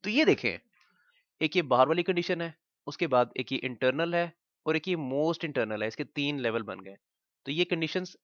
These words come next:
absolutely वैलिड है। तो यहाँ पे अगर आप इस तरह से काम कर रहे हैं, काफ़ी ज़्यादा सारी कंडीशंस लग गई हैं, there is a chance कि जो आपका कोड है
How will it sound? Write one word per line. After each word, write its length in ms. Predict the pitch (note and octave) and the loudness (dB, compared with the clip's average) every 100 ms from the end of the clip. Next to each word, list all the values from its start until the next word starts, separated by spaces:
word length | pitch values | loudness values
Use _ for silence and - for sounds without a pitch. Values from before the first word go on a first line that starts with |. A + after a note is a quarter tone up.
| _ | _
absolutely 600 | C3+ C3+ C#3 C3+ B2+ D3 A#2+ | -2 0 -4 -6 -4 -4 -2
वैलिड 300 | G2+ G#2 G#2+ | -2 0 -2
है। 140 | G2 F#2+ _ _ _ | -6 -12 _ _ _
तो 40 | - - | -14 -8
यहाँ 300 | C3 D3+ G3+ | -4 0 0
पे 100 | G#3+ | 2
अगर 140 | F#3+ | 2
आप 120 | F#3 | 2
इस 80 | F3+ | 2
तरह 100 | G3 | 0
से 100 | F3 | 0
काम 200 | D#3 C3+ | 2 0
कर 140 | C#3 C#3+ | 0 -2
रहे 80 | |
हैं, 40 | D3 | 0
काफ़ी 220 | C#3+ D3+ | -2 0
ज़्यादा 220 | B2 A#2+ | 0 0
सारी 180 | C#3 C#3+ | -2 -4
कंडीशंस 380 | C#3+ C3 D3+ B2+ | -4 -6 -8 -6
लग 140 | A#2+ | -6
गई 100 | A#2+ | -4
हैं, 100 | C3+ | -6
there 160 | B2+ A#2+ | -4 -4
is 80 | A#2+ | -4
a 40 | |
chance 260 | A#2 A#2+ C3+ | -2 -2 -4
कि 80 | C3 | -4
जो 80 | A#2+ | -4
आपका 160 | B2+ | -4
कोड 320 | - B2+ C#3+ | -6 -4 -2
है 100 | D#3 | -4